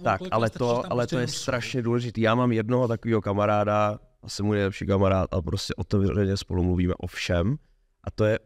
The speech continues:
Speaker 1: kolikrát jenom to, že to ze sebe dostaneš a řekneš mu to, i když by na to nezareagoval nijak,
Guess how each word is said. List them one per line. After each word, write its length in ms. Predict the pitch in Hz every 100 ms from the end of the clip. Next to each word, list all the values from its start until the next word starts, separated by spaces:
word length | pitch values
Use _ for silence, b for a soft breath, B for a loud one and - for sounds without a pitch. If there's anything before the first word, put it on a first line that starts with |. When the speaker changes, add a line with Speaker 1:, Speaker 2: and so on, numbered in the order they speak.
| _ _
Speaker 1:
kolikrát 560 | 120 139 131 104 98
jenom 200 | 110 113
to, 120 | 113 104
že 120 | 107
to 100 | 107
ze 100 | 104
sebe 260 | - 95
dostaneš 760 | 101 101 - 104 98 92 160 -
a 80 | -
řekneš 440 | 107 117 117 107 -
mu 160 | 101
to, 300 | 92 87 101 - _ _ -
i 60 | 156
když 160 | 175
by 100 | 180
na 80 | 190
to 100 | 190
nezareagoval 640 | 196 190 185 185 185 185 185
nijak, 440 | 190 165 104 -